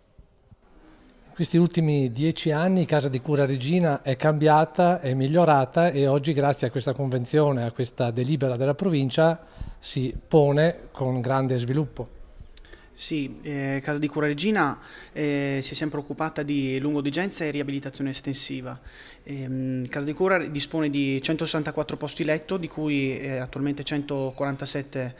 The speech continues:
Speaker 2: accreditati, e circa il ci-, il trentacinque per cento dei pazienti, eh, viene dalla provincia autonoma di Trento, direttamente,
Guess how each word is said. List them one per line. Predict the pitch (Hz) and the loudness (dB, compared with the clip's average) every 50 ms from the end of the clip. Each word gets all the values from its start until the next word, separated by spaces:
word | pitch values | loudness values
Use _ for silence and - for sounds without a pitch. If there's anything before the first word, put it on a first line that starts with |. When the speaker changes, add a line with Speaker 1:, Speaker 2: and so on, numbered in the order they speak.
| - - - | -20 -16 -10
Speaker 2:
accreditati, | - 143 - 151 147 143 139 135 147 127 123 123 - 180 220 220 - - - - - - - - | -8 -4 -2 0 0 0 0 0 -2 -2 -2 -2 -4 -6 -6 -6 -10 -18 -20 -20 -20 -20 -20 -14
e | - 147 147 143 139 135 131 | -8 -6 -4 -4 -4 -4 -6
circa | - - 160 - - 160 | -4 -6 -6 -4 -4 -4
il | 151 151 | -4 -2
ci-, | 143 - 170 165 151 | -2 -2 -2 -2 -2
il | 147 147 143 147 143 139 139 135 | -2 -2 0 -2 -2 -2 -4 -4
trentacinque | 135 - 151 143 143 151 143 139 135 135 131 - 165 156 160 156 | -4 -2 -4 -2 -2 -2 -2 -2 -2 -2 -2 -2 -4 -2 -4 -4
per | - 139 | -4 -4
cento | 135 - 156 147 143 147 | -4 -2 -4 -4 -4 -4
dei | 139 139 143 135 131 131 131 | -2 -2 0 0 0 -2 -4
pazienti, | 131 - 139 - - - 165 160 151 143 143 - 143 131 127 127 - - - - - - - | -4 -4 -4 -4 0 0 2 2 2 0 0 -2 -4 -4 -4 -6 -10 -16 -18 -18 -18 -14 -8
eh, | - 147 139 131 131 127 | -4 -2 -2 0 0 2
viene | 127 147 151 151 147 143 135 | 2 4 4 6 4 4 2
dalla | 127 135 131 131 131 131 127 123 123 120 120 120 120 123 120 | 2 0 0 0 0 0 0 -2 -2 -2 -4 -4 -6 -6 -6
provincia | 120 127 131 135 139 - - | -6 -4 -2 -2 -2 -2 -4
autonoma | 131 - 131 127 127 | -6 -4 -4 -4 -2
di | 131 135 135 | -4 -4 -4
Trento, | - 156 165 175 185 175 - 180 | -2 0 0 0 0 -2 -4 -2
direttamente, | 151 139 135 127 - 131 131 127 127 - 135 127 123 123 120 | -2 -2 -2 -2 -4 -4 -4 -4 -4 -4 -6 -4 -4 -6 -8